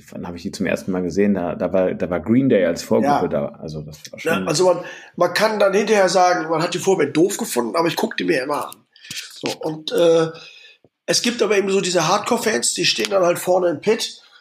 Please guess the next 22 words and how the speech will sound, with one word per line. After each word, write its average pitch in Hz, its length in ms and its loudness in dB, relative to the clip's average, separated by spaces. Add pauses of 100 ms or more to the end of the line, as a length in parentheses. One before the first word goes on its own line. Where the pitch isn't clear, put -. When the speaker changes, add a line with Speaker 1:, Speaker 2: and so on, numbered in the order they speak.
(460)
Speaker 2:
<clears throat> - 340 2
und 180 80 -2
machen 180 220 0
sich 165 120 -6
einen 160 80 -8
Spaß 190 360 2
draus, 180 240 0
natürlich 175 280 -4
die 156 60 -8
Vorbands 185 520 0
niederzumachen. 151 520 0
Also 151 200 -2
wir 190 120 2
waren 175 140 2
dann 165 100 2
nur 185 200 4
auch 160 100 -4
noch 160 80 0
der 147 180 0
Opener, 180 440 0
ne? 160 180 -6
Also, 147 320 -2